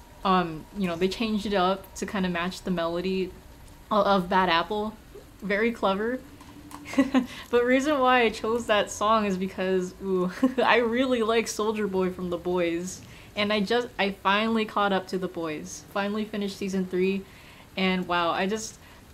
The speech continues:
I'm impressed. I'm always impressed, but, like, I really loved, um, the ending that they had for the season. Um, I loved the fights that they had.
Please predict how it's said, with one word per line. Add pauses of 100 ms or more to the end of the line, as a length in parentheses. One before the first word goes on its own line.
(200)
I'm
impressed. (560)
I'm
always
impressed,
but,
like,
I
really
loved,
um,
the
ending (100)
that
they
had
for
the
season.
Um,
I
loved
the
fights
that
they
had.